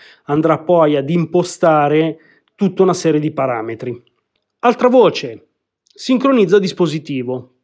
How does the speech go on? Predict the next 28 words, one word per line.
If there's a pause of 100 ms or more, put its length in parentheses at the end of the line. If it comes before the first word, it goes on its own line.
Può
capitare
che
magari
il
dispositivo,
eh,
abbia
perso
la
sincronia,
nel
senso
che
vi
risulta
che
il
climatizzatore
sia
acceso,
ma
sull'applicazione
vedete
che
si
è
spento.